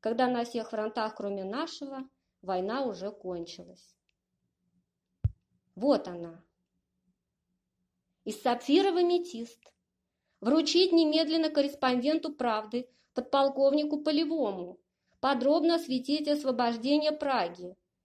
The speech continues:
Место не ограничиваем. Учтите, корреспондент комсомолки Крушинский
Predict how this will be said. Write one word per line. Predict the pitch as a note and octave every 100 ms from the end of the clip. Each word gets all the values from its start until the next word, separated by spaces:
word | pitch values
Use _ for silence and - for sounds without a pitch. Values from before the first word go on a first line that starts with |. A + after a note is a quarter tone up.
| _ -
Место | F#3+ C#4+ F4 -
не | G#3
ограничиваем. | A#3 B3+ D#4 F4 C4 A#3 A#3+ G#3 G#3 G3 G3+ - _ _ _ _ _ -
Учтите, | D#4+ E4+ - C#4+ B3+ - G#3+ - _
корреспондент | - C#4 - D4 D4 C#4 C4
комсомолки | B3+ A3+ - G#3+ A3+ A3 G3+ -
Крушинский | G#3+ G3 - A#3 E4 F4 F4 F#4+ F#4+